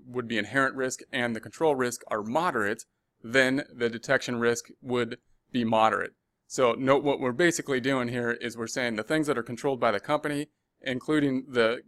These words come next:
the, uh, internal controls, if they have good internal controls, then the risk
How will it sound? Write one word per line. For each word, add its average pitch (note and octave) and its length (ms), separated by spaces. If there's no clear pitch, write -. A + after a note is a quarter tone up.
the, A2+ 520
uh, A2 180
internal C#3 380
controls, A#2 720
if - 160
they D3+ 120
have B2+ 240
good E3 340
internal D3 380
controls, D3 580
then C3 360
the A#2+ 420
risk D3 380